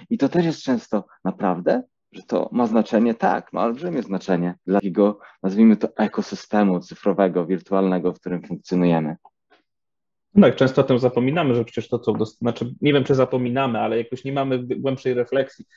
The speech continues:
Speaker 2: że to, co wrzucamy my, widzą też inni, więc to jest bardzo cenny, cenne to, co mówisz, że to, w jaki sposób ja tworzę przestrzeń wokół siebie internetową, wpływa też na to, jak, e, ta przestrzeń wygląda, e, u innych. I to jest bardzo ciekawy wątek, o którym też chciałbym z tobą porozmawiać.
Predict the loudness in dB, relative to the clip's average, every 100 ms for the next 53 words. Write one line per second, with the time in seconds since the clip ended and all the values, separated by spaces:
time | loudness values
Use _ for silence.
0 | _ -8 -4 -4 -4 -4 -4 -2 -2 0
1 | -2 -2 0 0 -2 -4 -6 -6 -4 -4
2 | -4 -4 -2 -2 -2 -2 -2 -2 2 2
3 | 2 0 -2 2 0 0 -4 -6 -8 _
4 | _ _ 2 4 2 0 0 2 4 2
5 | 4 2 2 0 0 -4 -8 -8 -8 -6
6 | -6 0 0 2 -2 0 -2 -4 -6 -4
7 | -2 -2 -2 0 0 0 0 0 0 -2
8 | -2 0 -2 2 2 2 0 -4 -6 -2
9 | -2 -4 -10 _ _ _ -2 0 0 0
10 | -6 -4 -6 -4 -2 -2 0 -2 -2 -6
11 | -2 0 -2 -2 -4 -2 -2 2 0 0
12 | -14 -6 -4 -2 -4 -4 -8 -8 -6 -6
13 | -4 -4 -2 -4 -4 -6 -4 0 0 2
14 | 0 0